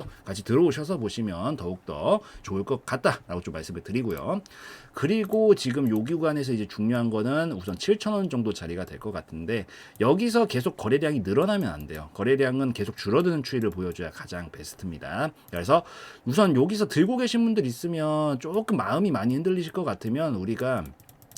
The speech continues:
조금씩 내려놓고 가는 것도 나쁘지는 않거든요. 이거는 불신과는 좀 다른 얘기입니다. 우리가 어쨌든 과유불급,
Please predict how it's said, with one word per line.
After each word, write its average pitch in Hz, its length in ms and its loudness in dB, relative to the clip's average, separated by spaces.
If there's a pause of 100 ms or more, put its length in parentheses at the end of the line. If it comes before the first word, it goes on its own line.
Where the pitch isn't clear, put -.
(360)
조금씩 202 680 4
내려놓고 147 440 -2
가는 117 300 -4
것도 143 240 -6
나쁘지는 139 640 -8
않거든요. 92 580 -2
이거는 127 340 2
불신과는 165 760 0
좀 156 180 -6
다른 208 400 0
얘기입니다. 92 640 -6 (260)
우리가 156 380 2
어쨌든 110 400 0
과유불급, 98 1160 -4